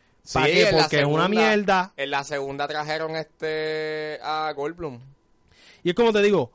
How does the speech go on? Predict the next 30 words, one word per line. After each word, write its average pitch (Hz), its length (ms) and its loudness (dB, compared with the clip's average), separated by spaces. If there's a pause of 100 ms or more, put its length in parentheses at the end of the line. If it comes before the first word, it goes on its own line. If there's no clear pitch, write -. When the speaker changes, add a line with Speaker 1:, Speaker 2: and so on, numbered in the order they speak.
(180)
Speaker 2:
por 139 160 0
eso 156 160 0
el 190 80 -4
cortometraje 208 540 0
a 190 60 0
mí 165 100 -4
me 160 100 -2
gustó. 135 480 -2
¿Por 131 160 -4
qué? 160 160 -2
Porque 123 260 -10
era 156 140 0
Speaker 1:
Pues 135 140 2
el 165 60 6
Speaker 2:
otro 185 100 0
Speaker 1:
cort- 185 100 2
Speaker 2:
camino, 156 300 0
pero 135 220 2
ahora 139 180 4
vuelven 175 480 2
esto. 190 260 -4
Lo 143 220 0
mismo 147 260 -2
que 170 100 2
pasa 185 220 2
con 208 140 2
Star 214 280 2
Wars, 311 200 4
lo 185 120 4
mismo. 247 400 2